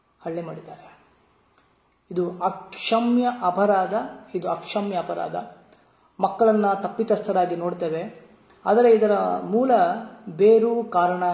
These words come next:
ಎಲ್ಲಿದೆ? ನೋಡಿ, ಪುಟ್ಟ ಪುಟ್ಟ ಮಕ್ಕಳು ಮುಗ್ಧರಾಗಿರ್ತಾರೆ,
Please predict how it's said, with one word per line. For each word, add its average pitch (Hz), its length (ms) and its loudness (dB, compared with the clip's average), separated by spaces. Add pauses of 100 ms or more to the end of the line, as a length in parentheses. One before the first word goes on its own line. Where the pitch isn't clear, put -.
ಎಲ್ಲಿದೆ? 156 360 -8 (1600)
ನೋಡಿ, 233 200 6 (1400)
ಪುಟ್ಟ 269 200 -2
ಪುಟ್ಟ 277 280 0 (240)
ಮಕ್ಕಳು 185 420 0 (1700)
ಮುಗ್ಧರಾಗಿರ್ತಾರೆ, 196 800 2